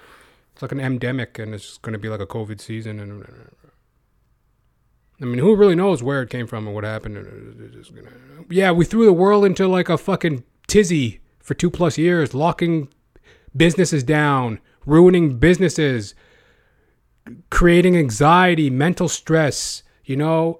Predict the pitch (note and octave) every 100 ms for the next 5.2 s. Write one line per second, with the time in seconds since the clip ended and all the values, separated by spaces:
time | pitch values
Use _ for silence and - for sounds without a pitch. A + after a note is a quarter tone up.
0 | - C#3 F3 F#3+ E3 F3 D#3+ B2+ A2 -
1 | E3 F#3 D3+ - D#3+ D3+ C#3 B2+ G#2 G2
2 | B2 C#3 D3 A#2+ - - - _ _ _
3 | _ _ G2 D3 F3 F#3 F3 E3+ G3 -
4 | E3+ F3 - D#3 C#3 A2 C#3 D3 D3 C#3
5 | -